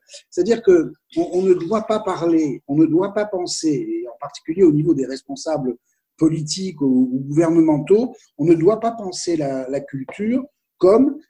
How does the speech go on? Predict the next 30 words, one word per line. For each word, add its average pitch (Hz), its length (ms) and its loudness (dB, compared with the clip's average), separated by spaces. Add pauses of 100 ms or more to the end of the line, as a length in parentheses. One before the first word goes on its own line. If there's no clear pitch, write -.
(100)
euh, 143 240 -2
quelque 151 360 -6
chose 240 360 -4
qui - 160 0
est 196 220 4
une 156 120 -4
activité 151 640 4
annexe 160 640 0
dont - 280 -8
on 143 80 -14
pourrait - 320 -6
se, - 180 -14 (460)
dont 139 180 -8
on 151 100 -6
pourrait 170 260 -4
se - 120 -10
passer 151 480 0
parce - 240 -12
que, 147 420 0 (300)
euh, 127 440 -2
voilà, 143 400 -2
euh, 120 220 -4
bon, 131 420 -2 (200)
moins 165 200 2
de 165 120 0
divertissement, - 840 -6
un 151 60 -4
peu - 140 -6
plus - 180 -14
de, 131 220 0